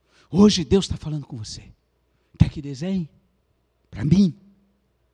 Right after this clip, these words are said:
Quer que desenhe, pastor Adalberto? Não, não precisa, Senhor. Já entendi. O demônio do vírus é fraco.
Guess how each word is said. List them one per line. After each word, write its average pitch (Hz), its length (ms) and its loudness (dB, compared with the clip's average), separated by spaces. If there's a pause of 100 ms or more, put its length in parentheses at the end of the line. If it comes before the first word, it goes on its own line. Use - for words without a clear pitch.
(120)
Quer 185 120 -6
que 175 120 -8
desenhe, 170 340 0
pastor 131 340 -12
Adalberto? 113 440 -18 (720)
Não, 127 180 -4
não 131 80 -2
precisa, 113 340 -10
Senhor. - 280 -20 (420)
Já 202 180 -6
entendi. 139 420 -6 (1000)
O 151 80 -10
demônio 202 320 2
do 208 60 -2
vírus 202 240 -4
é 208 60 -2
fraco. - 400 -12